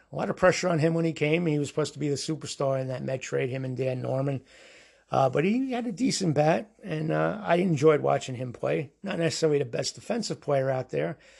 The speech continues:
but back in those days, we didn't have much to cheer for, and Henderson was one of the guys I was cheering for.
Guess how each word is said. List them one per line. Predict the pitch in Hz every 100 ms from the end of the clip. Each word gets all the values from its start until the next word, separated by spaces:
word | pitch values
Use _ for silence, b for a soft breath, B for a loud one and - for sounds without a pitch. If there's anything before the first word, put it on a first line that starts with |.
| B B B
but | 143 147
back | 170 160
in | 151
those | 170 139
days, | 165 160
we | 143
didn't | 170 165
have | 156
much | 160 165 -
to |
cheer | - 175 185
for, | - 135 135
and | 117
Henderson | 147 151 - 151
was | 139 113
one | 139
of | 147
the |
guys | 135 143 135
I | 139
was | 139 -
cheering | - 135 123 117
for. | - - -